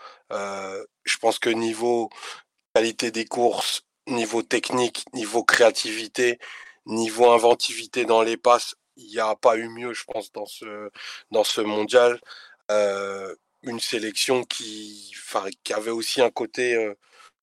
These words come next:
émotionnel, comme dirait <laughs> Fonseca, euh, qui procurait vraiment des choses, qui a, je pense, été un, tout analysé, euh,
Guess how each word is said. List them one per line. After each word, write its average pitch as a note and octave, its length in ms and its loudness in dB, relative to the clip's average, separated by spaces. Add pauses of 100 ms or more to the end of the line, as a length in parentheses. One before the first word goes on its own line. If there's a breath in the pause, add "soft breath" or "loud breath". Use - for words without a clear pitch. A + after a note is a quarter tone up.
(840)
émotionnel, C3 760 2
comme A2 220 -8
dirait A2 600 -4
<laughs> - 120 -4
Fonseca, C3+ 640 2 (480 loud breath)
euh, G#2+ 280 -4
qui - 160 -10
procurait A#2+ 520 -2
vraiment A#2+ 360 2
des A#2+ 160 -6
choses, C#3+ 480 -2 (160)
qui - 160 -2
a, A2 720 2
je - 160 -10
pense, B2+ 240 -4
été A#2+ 640 -8
un, A#2 180 -8 (840)
tout D#3 220 -8
analysé, C3+ 680 2 (200)
euh, A2+ 480 -2